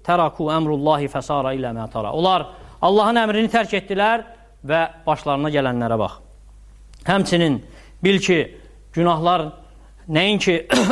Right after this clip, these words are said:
<coughs> in-, nemətlərin çəkilməsinə, həmçinin də o qövmün bərəkətinin,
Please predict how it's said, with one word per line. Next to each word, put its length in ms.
<coughs> 460
in-, 180
nemətlərin 680
çəkilməsinə, 640
həmçinin 480
də 180
o 160
qövmün 560
bərəkətinin, 720